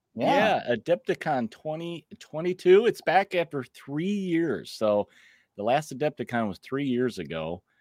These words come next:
Speaker 2: Uh,
Speaker 1: Wow.
Speaker 2: and boy, was there a lot of excitement for this year. Um, you know, I, I started off Thursday doing really good. I was an oak, Mac, Thursday. I only s-, I only spent twenty-five dollars on the first day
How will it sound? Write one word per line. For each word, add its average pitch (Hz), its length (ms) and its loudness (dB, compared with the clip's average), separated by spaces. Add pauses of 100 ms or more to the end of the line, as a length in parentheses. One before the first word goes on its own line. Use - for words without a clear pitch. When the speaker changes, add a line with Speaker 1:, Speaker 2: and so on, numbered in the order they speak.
(260)
Speaker 2:
Uh, 98 200 0
Speaker 1:
Wow. 95 300 0
Speaker 2:
and 101 320 -4
boy, 101 480 6
was 95 180 -6
there 120 180 0
a 123 60 2
lot 113 220 2
of 104 80 0
excitement 107 600 -6
for 101 120 -10
this 95 380 -6
year. 76 420 -12
Um, 85 380 -10
you 101 80 -2
know, 101 160 2
I, 127 240 10
I 151 140 4
started 156 360 4
off 123 300 2
Thursday 104 640 -4
doing 101 320 -4 (480)
really 120 300 4
good. 98 160 -2
I 104 100 4
was 135 180 4
an 104 200 -10
oak, - 280 -2 (600)
Mac, 92 360 -2
Thursday. 90 600 -8
I 120 260 2
only 127 160 4
s-, - 220 -8 (320)
I 160 80 6
only 185 160 6
spent 135 380 0
twenty-five 139 840 -2
dollars 95 600 0
on 101 140 -2
the 95 160 -8
first 107 320 -4
day 82 320 -4